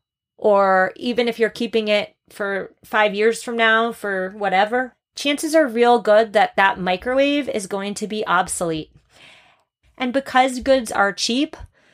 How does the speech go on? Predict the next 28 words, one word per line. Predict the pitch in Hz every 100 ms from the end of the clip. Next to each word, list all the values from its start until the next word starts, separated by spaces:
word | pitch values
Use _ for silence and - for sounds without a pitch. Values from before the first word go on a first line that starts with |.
| _ _ _ _ _ _ _ _ _
your | 185 220
child | 214 180 170 208 226 247 - -
will | 202 185
likely | 196 - 240
be | 190 196
able | 185 185
to | 165
buy | 165 170 180
that | 185 185
new | 185
microwave | 180 175 - 180 170 180
for | 190
his | 180 175
or | 160
her | 170
first | - 175 170 - -
apartment | - - 185 196 185 185 - - _ _ _ -
for | 214 190 190 190 175
just | 208 - - -
fifty | 247 226 - 226
dollars. | 208 220 - - - 214
Why | 185 185
would | 208 226
they | 214 202
want | 202 196 - -
your | 190 190 -
old | 190 190
dusty | 180 208 - 190 185